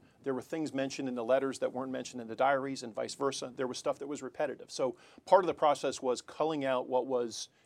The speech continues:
unique to each of the sources, including all the u-, unique pieces in the letters themselves. Um, really, my, my job from that point is, um, adding chapter introductions, adding transitional material. So if he explains something or he's,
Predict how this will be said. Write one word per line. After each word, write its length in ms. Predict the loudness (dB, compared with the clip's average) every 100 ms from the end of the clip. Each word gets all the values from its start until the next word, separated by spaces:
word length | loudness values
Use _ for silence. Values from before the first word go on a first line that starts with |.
| -6
unique 360 | -4 -2 -4
to 100 | -6
each 180 | -10 -8
of 60 | -8
the 80 | -6
sources, 440 | 0 0 -2 -6
including 360 | -8 -4 -4 -2
all 160 | -2
the 100 | -2
u-, 180 | -6 -6 -8
unique 320 | -6 -6 -6
pieces 380 | -10 -8 -8 -8
in 100 | -10
the 80 |
letters 300 | -8 -10 -10
themselves. 500 | -16 -12 -12 -12 -16 -20 -20 -20 -20 _ 0
Um, 320 | 2 2 -2 -12
really, 280 | 2 4 4
my, 160 | 2 -4
my 220 | 0 0
job 260 | 4 6 6
from 140 | 2
that 160 | 0 -2
point 300 | -2 -8 -6
is, 260 | -6 -6
um, 220 | -6 -10 -8
adding 180 | -6 -6
chapter 400 | -2 -2 -2 -6
introductions, 680 | -6 -2 -2 -2 -14 -16 -20 _ _ -20 -20 _
adding 240 | 0 0 -2
transitional 580 | -4 -4 -4 -4 -4
material. 440 | -6 -6 -6 -2 -2
So 160 | 0
if 80 | -2
he 120 | -2
explains 440 | -8 -8 -6 -4 -2
something 640 | -4 -4 -6 -6 -8 -10
or 220 | -8 -8
he's, 200 | -6 -8